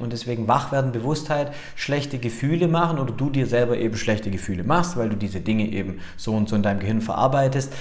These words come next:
darfst du für dich das eben prüfen. Genau, gleiche Spielchen, dein Job, dein Beruf, das, was du tust, weiß ich nicht, sechs Stunden am Tag, acht Stunden am Tag, zehn Stunden am Tag, zwölf Stunden am Tag, wie auch immer.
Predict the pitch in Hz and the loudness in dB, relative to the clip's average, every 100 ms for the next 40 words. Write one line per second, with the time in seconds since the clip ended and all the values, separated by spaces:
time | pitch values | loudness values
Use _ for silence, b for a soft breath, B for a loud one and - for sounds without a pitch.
0 | B - 113 113 - 120 - 107 113 110 | B -4 -2 -2 -4 -4 -2 -2 -2 -2
1 | - 110 - 101 104 101 101 - - - | -4 -4 -4 -2 0 0 -2 -8 -16 -6
2 | 107 101 85 82 - - - 101 85 87 | -2 -2 -4 -10 -14 -14 -6 -4 -4 4
3 | 127 143 147 - 127 127 107 101 95 80 | 4 4 0 -2 0 0 2 0 0 -4
4 | - 107 104 95 95 92 - 110 - 107 | -2 0 0 0 -4 -4 -4 -6 -4 -4
5 | - 101 113 101 - B B B B 113 | -4 -6 -2 -2 -4 B B B B 0
6 | 104 101 92 - B B B - 135 - | 2 0 -4 -6 B B B 0 0 2
7 | 113 104 104 87 120 135 - 107 101 92 | 2 2 0 0 2 2 0 -2 0 -2
8 | - 139 - 113 98 98 92 - 135 - | 0 0 2 2 0 0 -2 2 2 2
9 | 107 95 95 80 85 B B 107 120 113 | 0 0 -2 -6 -6 B B 0 4 4
10 | - 101 82 | 2 -2 -2